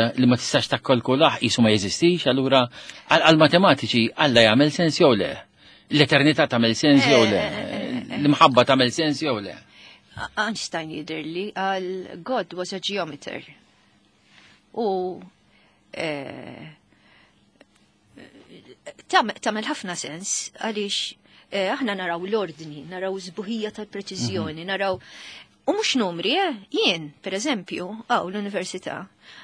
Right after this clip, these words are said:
Speaker 2: għandi, eh, eh, xi għaxar korsijiet, numru ma, qatt ma ktibtu fuq, fuq, fuq
Speaker 1: Fuq il-b-,
Speaker 2: whiteboard.
Speaker 1: eh.
Speaker 2: Għaliex aħna nitkellmu fuq strutturi, fuq, eh, nagħmlu regoli aħna.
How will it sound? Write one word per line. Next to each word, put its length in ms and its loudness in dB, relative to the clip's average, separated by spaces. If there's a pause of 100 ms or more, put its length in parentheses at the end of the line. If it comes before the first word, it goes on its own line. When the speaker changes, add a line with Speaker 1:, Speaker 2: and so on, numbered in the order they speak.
Speaker 2:
għandi, 460 -2 (420)
eh, 320 -12
eh, 140 -10
xi 180 -4
għaxar 300 -4
korsijiet, 880 -6 (1120)
numru 540 2
ma, 120 -4
qatt 420 -10
ma 80 -10
ktibtu 320 -12
fuq, 240 -12
fuq, 220 -18
fuq 300 -14 (240)
Speaker 1:
Fuq 220 4
il-b-, 200 4
Speaker 2:
whiteboard. 200 0 (100)
Speaker 1:
eh. 160 2
Speaker 2:
Għaliex 340 2 (120)
aħna 280 -2
nitkellmu 440 -6
fuq 200 -4 (240)
strutturi, 1120 -2 (540)
fuq, 540 -2 (440)
eh, 320 -4
nagħmlu 320 0
regoli 420 -2
aħna. 300 -6